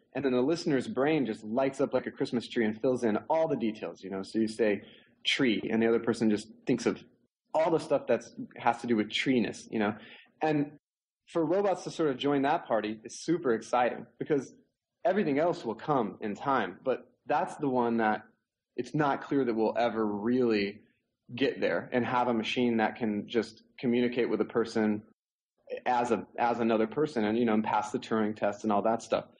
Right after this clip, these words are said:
So seeing Watson make a stride forward into, you know, a much more complicated sort of, uh,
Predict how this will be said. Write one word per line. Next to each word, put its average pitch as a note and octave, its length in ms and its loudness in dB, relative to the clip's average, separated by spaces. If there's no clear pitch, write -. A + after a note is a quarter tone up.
So D#3 220 -2
seeing F#3 640 0
Watson C3+ 560 -2
make C3+ 200 2
a B2 80 0
stride B2+ 440 0
forward C#3 440 -2
into, B2+ 800 0
you B2+ 220 -2
know, G#2+ 340 2
a A#2+ 80 2
much B2 420 0
more C3 140 2
complicated B2+ 840 -2
sort A#2+ 260 0
of, G#2+ 240 -2
uh, G2+ 440 2